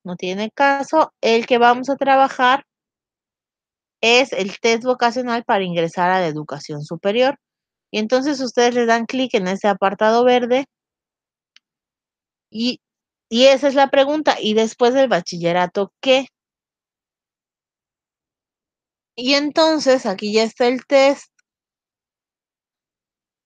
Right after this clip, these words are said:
Dice, "Bienvenido al test vocacional. Elegir una carrera profesional es una decisión muy importante y conocerte mejor es el em-, elemento clave para elegirla.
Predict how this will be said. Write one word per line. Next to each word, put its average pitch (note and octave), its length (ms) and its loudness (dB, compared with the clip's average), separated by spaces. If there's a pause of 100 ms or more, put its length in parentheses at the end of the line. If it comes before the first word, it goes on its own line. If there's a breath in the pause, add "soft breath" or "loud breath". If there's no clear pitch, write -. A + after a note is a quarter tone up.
(760)
Dice, A3+ 300 -4
"Bienvenido A#3 440 0
al C#4+ 140 0
test B3 180 0
vocacional. C#4 640 -2
Elegir G#3 500 -2
una C4 200 -4
carrera A#3+ 420 0
profesional C4 760 -2
es B3 160 -4
una A#3 140 -4
decisión A3 440 -4
muy C#4+ 320 -2
importante A3 800 -2 (480)
y A3+ 120 -12
conocerte C#4 640 2
mejor C4 380 2
es B3+ 120 0
el A#3 140 2
em-, G3+ 160 0
elemento A3 720 -2
clave B3 420 2
para F#3+ 200 2
elegirla. C#3+ 580 -10